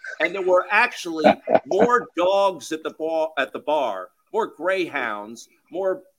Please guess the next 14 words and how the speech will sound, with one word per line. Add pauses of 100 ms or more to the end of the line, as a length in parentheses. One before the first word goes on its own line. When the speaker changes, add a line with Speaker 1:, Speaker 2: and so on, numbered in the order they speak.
(320)
Speaker 1:
German
shepherds
than
there
were
human
beings,
so
I
got
my
food
to
go.